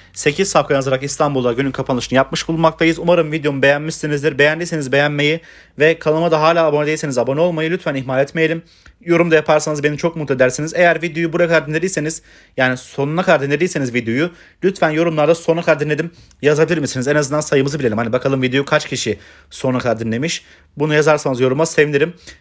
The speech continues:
Ee, hepinize çok teşekkür ederim. Buraya kadar dinleyenlere özellikle, e, sağ olun, var olun.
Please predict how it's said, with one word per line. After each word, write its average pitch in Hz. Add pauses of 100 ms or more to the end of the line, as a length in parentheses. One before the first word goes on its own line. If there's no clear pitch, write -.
(140)
Ee, 139
hepinize 170
çok 165
teşekkür 165
ederim. 147
Buraya 151
kadar 143
dinleyenlere 139
özellikle, 135 (340)
e, 127
sağ 156
olun, 143
var 151
olun. 147